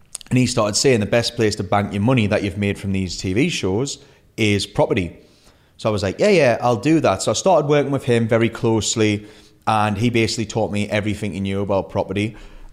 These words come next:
And I can't thank him enough for that. But then when we were buying properties, we were doing them up, we were flipping them, we needed somewhere to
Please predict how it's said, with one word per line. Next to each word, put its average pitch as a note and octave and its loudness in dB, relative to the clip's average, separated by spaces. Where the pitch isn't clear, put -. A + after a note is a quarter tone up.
And G2 0
I F#2+ 0
can't A2 -2
thank A2+ -4
him G#2 -4
enough A2 0
for - -8
that. G2 0
But - -2
then G2+ 0
when G#2+ 0
we A2 2
were A2 2
buying A#2+ 2
properties, G#2+ -2
we G#2 -2
were G2 0
doing G#2 0
them G#2 0
up, G#2 -2
we G#2 -2
were F#2+ 0
flipping G#2+ 0
them, G2+ -2
we A#2 2
needed A#2+ 2
somewhere A2+ 0
to G2 0